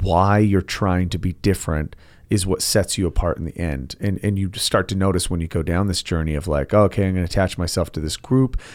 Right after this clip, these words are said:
'cause I wanna, I wanna learn how to do the thing. I wanna be capable like them. And essentially now I have to separate myself from the group." And then once you can separate yourself, you can attract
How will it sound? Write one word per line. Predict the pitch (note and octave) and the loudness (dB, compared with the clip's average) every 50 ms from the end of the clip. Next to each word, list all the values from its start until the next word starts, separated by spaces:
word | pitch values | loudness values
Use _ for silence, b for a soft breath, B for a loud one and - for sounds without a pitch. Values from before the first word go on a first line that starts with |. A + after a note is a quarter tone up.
| B B | B B
'cause | - A2 G2 | 0 2 2
I | G2+ | 2
wanna, | F2+ F#2 F#2+ F#2 F#2 F2 F2 B B B B B B B B B B | 2 2 2 2 2 2 0 B B B B B B B B B B
I | A2 | 2
wanna | A2+ A#2+ G#2+ G2+ | 4 4 4 2
learn | F#2+ G2 A#2 B2 B2 A#2 | 2 4 4 6 6 6
how | G2 G2+ A2 | 4 2 2
to | G#2 G2+ | 2 0
do | G2 G#2+ G2+ | 0 0 0
the | F2 E2 | 0 0
thing. | - D3 D3 C3+ G#2+ | 0 2 2 2 2
I | E2 | 0
wanna | E2+ F2+ F#2 F2+ | 0 0 0 0
be | - F2 | -2 -4
capable | - - B2 B2 B2 A#2+ F#2 - E2+ | 0 2 2 2 2 2 -2 -2 0
like | C#2 C2+ C#2 - | 0 -2 -2 -4
them. | - D2 C2+ C2+ D#2+ - | -4 -6 -6 -6 -6 -4
And | F#2+ F#2+ | -2 -2
essentially | F#2 - - B2+ C3 B2+ - - G#2+ F#2+ F#2 F2 A2 | -2 0 2 2 2 2 2 2 2 2 2 2 2
now | G#2 G2+ G#2+ A#2+ | 2 2 2 2
I | A#2 | 2
have | G2 G2+ G2+ - | 0 -2 -4 -4
to | - G2 | -4 -4
separate | - - - - - - A2+ - - A2+ F#2+ G2 E2 B1+ - | -2 -2 -2 0 2 0 0 0 0 -2 -2 -2 -2 -2 -2
myself | D#2+ E2 F2 - - E2+ C2+ C#2 | -4 -4 -2 -2 -2 -2 -4 -4
from | - - E2+ D2 | -6 -6 -6 -6
the | C2+ | -6
group." | - - D2 C#2 B1 - - B B B B B B B B B | -6 -6 -4 -6 -4 -4 -6 B B B B B B B B B
And | - A2 G2+ | 0 2 2
then | G2+ G2 | 2 2
once | G2 G#2 G#2+ G2+ - | 2 2 0 0 -2
you | A2 | -4
can | - - F#2+ | -4 -4 -2
separate | F2+ - - C#3+ - - A#2+ A2+ - | 0 2 2 2 2 4 2 2 2
yourself, | D2+ F#2+ - - G#2+ G2+ G2 F#2+ - B B B B | 0 0 0 2 2 2 2 0 -2 B B B B
you | A#2 G#2+ | -2 -2
can | - A2 G2 | 0 0 -2
attract | F#2+ - - - - - G#2 G2+ G2 G2 - | -2 -2 -4 -6 -2 0 0 0 0 0 -4